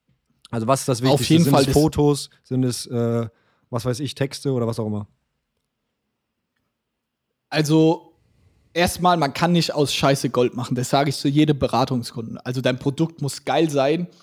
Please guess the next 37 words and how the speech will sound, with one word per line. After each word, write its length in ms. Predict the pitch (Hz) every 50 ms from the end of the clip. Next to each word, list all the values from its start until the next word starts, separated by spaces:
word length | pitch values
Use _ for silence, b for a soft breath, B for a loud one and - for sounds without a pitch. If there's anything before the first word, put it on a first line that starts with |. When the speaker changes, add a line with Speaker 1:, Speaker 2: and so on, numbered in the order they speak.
| b b b b b _
Speaker 2:
sonst 400 | - - 165 151 156 160 151 -
findet 320 | - - 170 165 160 135 151
es 200 | 143 - - -
Amazon 540 | 151 156 160 151 - - 160 156 151 139 - B B B B B B B
anhand 300 | B 135 143 139 151 156
von 180 | 156 - 151 147
Retourenraten 760 | 131 143 123 - - 170 170 165 147 143 139 139 - - 147
oder 520 | 139 135 135 131 131 131 131 120 - - -
was 180 | 139 143 - 139
auch 140 | 131 - -
immer, 300 | - 165 156 139 135 127
findet 300 | - - 156 147 135 135
es 220 | 131 - - -
ganz 240 | - 147 151 139 -
schnell 180 | - 143 135 131
raus. 320 | 127 131 135 156 170 -
Und 180 | - 123 131 123
das 140 | 120 -
merken 240 | 143 147 151 - 156
wir 120 | 151 139 139
auch 100 | 143 -
bei 160 | 180 135 -
uns, 280 | 156 160 175 160 -
wenn 120 | - 139 139
wir 80 | 131
neue 220 | 135 135 135 139 120
Produkte 420 | - 147 135 143 135 - - 123
launchen. 560 | 120 123 139 170 180 - - 156 165 180 - b b b b b b b
Wir 120 | b 131 131
haben 180 | 156 160 143
manche 260 | 135 143 165 156 -
Produkte, 600 | 131 - 151 147 165 185 - - 147 143 156 165
die 340 | 160 - - 127 131 127 - -
laufen 380 | 143 143 156 147 - 147 127
sehr, 180 | 127 143 143 147
sehr 140 | 131 127 117
geil 480 | 123 139 147 165 160 165 196 226 -